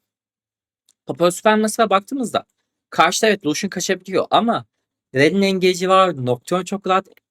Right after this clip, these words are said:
erişebiliyor, Sion zaten keza öyle. Yani bu takım Orianna ultisi var zaten üstüne. Bu takım birini yakalaman konusunda Bushido Vargas'ten on ko-, kat kat daha iyi. Yani Bushido Vargas'in şunu yapması lazım. Rakip takım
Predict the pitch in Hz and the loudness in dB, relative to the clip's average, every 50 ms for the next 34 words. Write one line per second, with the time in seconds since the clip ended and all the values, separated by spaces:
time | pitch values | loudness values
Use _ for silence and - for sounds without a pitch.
0 | _ 151 165 165 - - 208 196 202 175 170 190 190 180 - - - - - 143 | _ 0 0 0 0 -4 -4 -4 -4 -4 0 0 0 0 0 -4 -6 -6 -6 -6
1 | 151 185 190 185 180 190 190 - 202 196 - - 180 170 170 190 180 180 180 175 | -4 -4 -4 -2 -4 -6 -4 -4 -8 -8 -4 -4 -4 -2 0 0 0 2 0 0
2 | 190 190 185 180 _ - - - _ _ - 143 156 147 131 131 - 185 190 - | 0 -2 -2 -4 _ -20 -20 -20 _ _ -4 -2 -2 -2 -4 -2 -4 -4 -2 -2
3 | 214 208 - 202 196 143 139 139 170 190 196 190 - - - 208 196 202 202 196 | -4 -2 -2 -2 -2 0 0 0 0 -2 -2 -6 -6 -4 -4 -2 -2 -2 -2 -2
4 | - 190 - - 196 185 - - - 196 196 196 196 _ _ _ _ _ _ _ | -4 -10 -8 -8 -10 -10 -10 -12 -10 -10 -10 -10 -10 _ _ _ _ _ _ _
5 | _ - 147 170 - 254 247 - 254 190 156 151 165 - 226 226 202 185 170 - | _ -6 -4 -4 -2 -4 -4 -2 -4 -4 -4 -4 -4 -4 -2 -2 0 -2 -2 -2
6 | - 196 196 226 240 - - 226 208 180 - 151 131 131 139 143 - - 214 202 | -2 -4 -2 -2 -6 -4 -4 -6 -6 -4 -6 -6 -6 -6 -6 -6 -4 -4 -4 -2
7 | 196 202 202 - 202 180 - - - - - 123 110 - _ 175 196 202 196 - | -4 -6 -6 -6 -8 -8 -8 -10 -8 -6 -6 -6 -6 -4 _ -2 -2 0 -2 -6
8 | 190 175 - _ _ _ _ - - 180 170 - - - 175 - _ - 131 139 | -12 -14 -14 _ _ _ _ -6 -4 -4 -4 -4 -4 -6 -6 -6 _ -6 -4 -2
9 | 156 160 147 117 101 98 - _ - _ _ _ 160 165 170 151 165 170 - - | 0 -2 -2 -2 -6 -8 -10 _ -20 _ _ _ -4 -4 -4 -4 -4 -6 0 2
10 | 226 214 202 220 214 214 - 202 - - 233 - - 202 202 196 180 - - - | 2 2 4 2 0 0 -2 -4 -4 -4 -6 -4 -2 -2 2 2 2 0 0 -4
11 | 127 - - - 113 107 107 107 101 - _ _ _ _ _ - 127 127 139 143 | -8 -8 -6 -4 -6 -4 -4 -8 -10 -12 _ _ _ _ _ -4 0 0 0 0
12 | 135 - 233 214 - _ - 214 196 - 185 160 | -2 -6 -10 -10 -10 _ -6 -6 -4 -4 -8 -8